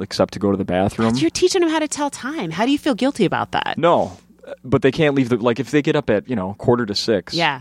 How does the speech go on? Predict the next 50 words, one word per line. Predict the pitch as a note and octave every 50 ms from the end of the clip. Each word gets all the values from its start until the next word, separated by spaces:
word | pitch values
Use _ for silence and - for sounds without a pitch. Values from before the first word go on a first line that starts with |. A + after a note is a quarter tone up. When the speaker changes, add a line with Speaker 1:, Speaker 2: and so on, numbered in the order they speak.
| -
Speaker 1:
they | - A2+
can | - B2 G#2+
only | A2 B2 A#2+ A#2+ A#2
leave | G#2+ A2+ A2+ G#2+
the | G#2+ G2+
bedroom | G2 G2+ G2 G2+ G2+ F#2+ F2+ F2+ G2
to | - G#2+
use | G2 G2+ G2 F#2+
the | G2 G2 F#2+
re-, | F#2+ F#2+ F#2+ - -
the | G#2+ G2
bathroom. | F2 G2 G2 G2+ G#2 - - D#2 E2 F2+ - - - -
Speaker 2:
Yeah. | F3 F3 C3+
Speaker 1:
But | B2 -
they | B2
can't | A#2+ - C#3 C#3 C3 -
come | - C3+ B2 A#2+
wake | A2 A2 A#2+ A#2+ -
me | C3 B2 A#2 G#2+
up | G2 F2+ F2+ - - - -
until | - G#2 - - F#2+ -
seven. | - - - F2+ F2+ F2 - -
Speaker 2:
Oh, | - E3 D#3+ D3+
that's | D3 E3+ - - -
genius. | D#3 D#3+ D#3+ E3 D3+ C3+ B2+ A#2+
Speaker 1:
Yes. | A2+ A2+ F#2+ F#2 - - - - -
Speaker 2:
That's | - G#3+ - -
great. | - B3 D#4+ C#4 F3 - -
Speaker 1:
Yeah, | D3+ F#3 - F#3
and | - D3+ E3+ F#3
it, | E3 C#3 B2 B2
it, | F#3 F3 C#3+
that | E3 G#3+ C4+ G#3
works. | F#3+ G#3+ F#3 B2 - - - -
Speaker 2:
See, | - - C4
my | B3+ A#3+ A#3+ C4
kid | - C4 C4 A#3+
would | A3+ A3+ G#3+ E3 F3 F#3
wake | G#3 G#3 - -
me | G3+ F#3+
up | - -
at | E3
four | - - F#3 F#3
and | F3+
be | F3 F#3
like, | E3+ E3+ F3 - -
"Is | D#4 C#4+ -
it | D#4 D4+ -
seven | - - D4 C#4+ C#4+ D4 C#4 D#4+ D#4+ D#4 D#4+
yet?" | E4 E4 E4 E4 F4 F4 F4 -